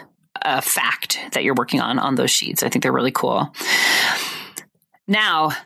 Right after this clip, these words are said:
some new stuff that I've <laughs> added to the list after I've done the research. The app that one of the, the, that the math research was talking about called Bedtime Math is available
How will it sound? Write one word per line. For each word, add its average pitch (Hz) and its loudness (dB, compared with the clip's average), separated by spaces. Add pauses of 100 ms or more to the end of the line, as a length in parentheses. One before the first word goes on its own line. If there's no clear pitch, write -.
(160)
some 180 2
new 277 6
stuff 196 0
that 180 0
I've 175 2
<laughs> - -
added 220 2
to - -2
the 208 2
list 202 2
after 202 0
I've 180 0
done 160 0
the 170 2
research. 220 2 (1080)
The 180 2
app 180 -2
that 254 0 (260)
one 165 2
of 151 0
the, 147 2
the, 147 -2
that 165 -2
the 151 -2
math 151 0
research 175 2
was 180 2
talking - -2
about 170 0
called 156 -2
Bedtime 147 -2
Math 135 0 (480)
is 196 4
available 160 2